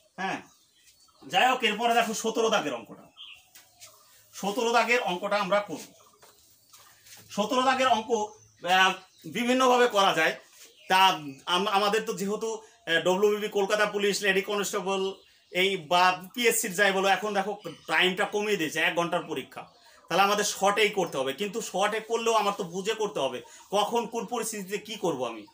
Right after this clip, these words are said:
সেটা আমি একটু তোমাদের বোঝানোর চেষ্টা করি। দেখো, সতেরো দাগের অঙ্কটা এখানে বলেছে, আহ, এ বি এর দ্বিগুণ কর্মক্ষম। দেখো, এই, এই,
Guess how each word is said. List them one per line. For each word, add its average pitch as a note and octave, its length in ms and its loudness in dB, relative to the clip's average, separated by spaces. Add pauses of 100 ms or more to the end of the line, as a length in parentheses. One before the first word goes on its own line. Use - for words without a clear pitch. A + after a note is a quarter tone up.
(460)
সেটা F#3+ 200 2
আমি A3+ 140 2
একটু B3 180 -6
তোমাদের A3 260 -2
বোঝানোর F#3+ 340 -2
চেষ্টা G3 280 -8
করি। F3 200 -6
দেখো, F#3 220 -4 (300)
সতেরো G#3+ 340 0
দাগের A3 220 2
অঙ্কটা G#3 280 0
এখানে G#3 280 0
বলেছে, A3+ 320 0
আহ, F#3 840 0
এ A3+ 260 4 (280)
বি F#3+ 160 -8
এর G3 120 2
দ্বিগুণ G#3 260 -4
কর্মক্ষম। D3+ 480 -2
দেখো, C3+ 300 -8
এই, G3 160 2
এই, G#3+ 200 -2